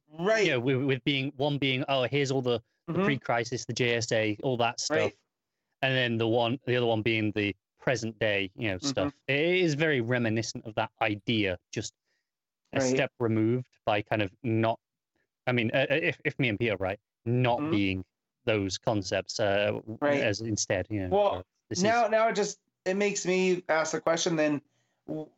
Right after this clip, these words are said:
Speaker 1: how is this Earth Zero? Is this just an omniverse Earth Zero? Like, that,
Speaker 2: I'm
Speaker 1: that the
Speaker 2: assuming
Speaker 1: J S A
Speaker 2: that's
Speaker 1: occurs on?
Speaker 2: Earth
Speaker 1: Or
Speaker 2: Zero within the current multiverse, 'cause that's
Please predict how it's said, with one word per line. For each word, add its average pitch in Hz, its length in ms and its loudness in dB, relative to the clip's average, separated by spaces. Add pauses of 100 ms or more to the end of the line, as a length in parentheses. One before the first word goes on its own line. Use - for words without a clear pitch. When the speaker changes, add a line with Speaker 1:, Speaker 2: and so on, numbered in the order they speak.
(240)
Speaker 1:
how 175 320 2
is 180 80 2
this 170 200 0
Earth 160 200 2
Zero? 151 280 2
Is 135 80 0
this 139 120 -2
just - 200 -4
an 156 160 -2 (100)
omniverse 170 800 0 (640)
Earth 185 320 2
Zero? 208 560 2 (460)
Like, 135 400 2 (720)
that, - 220 4
Speaker 2:
I'm 180 120 0
Speaker 1:
that 180 100 -2
the 165 100 -8
Speaker 2:
assuming 165 200 0
Speaker 1:
J 202 40 2
S 185 60 2
A 170 80 2
Speaker 2:
that's 165 260 0
Speaker 1:
occurs 214 320 0
on? 226 380 0 (460)
Speaker 2:
Earth 151 380 2
Speaker 1:
Or 139 40 2
Speaker 2:
Zero 135 400 2
within 117 540 0
the 113 100 -2
current 120 460 0
multiverse, - 680 -6
'cause 131 280 -2
that's 165 320 -2